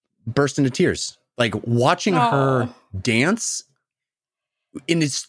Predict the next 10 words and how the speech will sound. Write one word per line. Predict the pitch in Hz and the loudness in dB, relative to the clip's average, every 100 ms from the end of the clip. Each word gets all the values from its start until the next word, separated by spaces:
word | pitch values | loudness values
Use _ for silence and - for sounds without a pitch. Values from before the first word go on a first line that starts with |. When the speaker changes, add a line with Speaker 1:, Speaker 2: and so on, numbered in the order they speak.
| - | -2
Speaker 1:
this | 170 - | -2 0
bizarre, | 117 156 131 98 92 139 143 185 185 180 180 - _ _ _ _ _ _ _ _ - | -2 0 -2 -2 -2 0 2 2 2 2 0 -6 _ _ _ _ _ _ _ _ 0
off-kilter | 143 180 - 175 175 175 185 | 0 0 -2 0 0 2 2
way, | 131 110 139 202 | 2 2 2 2
you | 233 160 | 2 2
know, | 180 | 2
like, | 175 156 | 2 0
it, | 170 185 | -2 0
it | 170 | -2
just, | - 214 - - | 0 -2 -2 -12